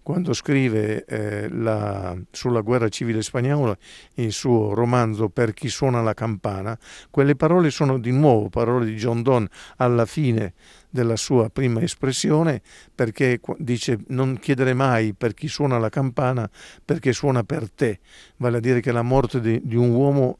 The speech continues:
è la, è un pezzo di tua vita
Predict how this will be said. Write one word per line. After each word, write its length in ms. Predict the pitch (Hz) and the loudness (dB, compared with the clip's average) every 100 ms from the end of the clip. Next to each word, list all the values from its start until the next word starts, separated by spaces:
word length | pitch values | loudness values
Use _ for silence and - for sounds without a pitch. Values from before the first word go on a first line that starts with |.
| - | -4
è 260 | 123 120 - | -2 -2 -2
la, 140 | 117 107 - _ | -4 -4 -8 _
è 100 | 135 | -2
un 240 | 120 113 - | 0 -2 0
pezzo 360 | 147 - 135 | 0 2 -2
di 160 | 110 107 | -4 -4
tua 260 | - 143 | 2 4
vita 400 | 117 123 98 127 | 4 0 -4 -10